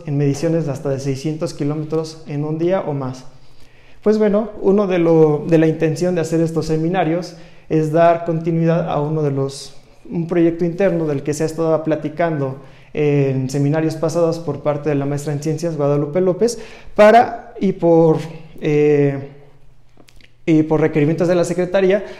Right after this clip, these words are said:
para empezar a verificar equipos de retro-, retroreflectómetros,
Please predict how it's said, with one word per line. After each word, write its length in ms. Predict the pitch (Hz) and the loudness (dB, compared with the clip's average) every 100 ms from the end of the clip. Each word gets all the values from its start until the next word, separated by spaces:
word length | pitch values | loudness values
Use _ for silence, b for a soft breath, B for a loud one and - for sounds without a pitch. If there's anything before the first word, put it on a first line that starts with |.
| B - | B 2
para 280 | 175 196 | 6 6
empezar 460 | 190 160 156 165 180 | 4 0 -2 0 2
a 60 | 175 | 2
verificar 500 | 165 139 147 156 156 | 0 -2 -2 0 0
equipos 480 | 151 160 165 175 165 | -2 -6 -4 -6 -4
de 100 | 147 | -6
retro-, 440 | 131 147 135 139 | -6 -6 -6 -6
retroreflectómetros, 1300 | - 147 147 147 143 143 143 165 190 202 202 247 - | -4 -2 0 -2 -2 -2 -4 -2 -2 -2 -2 -2 -4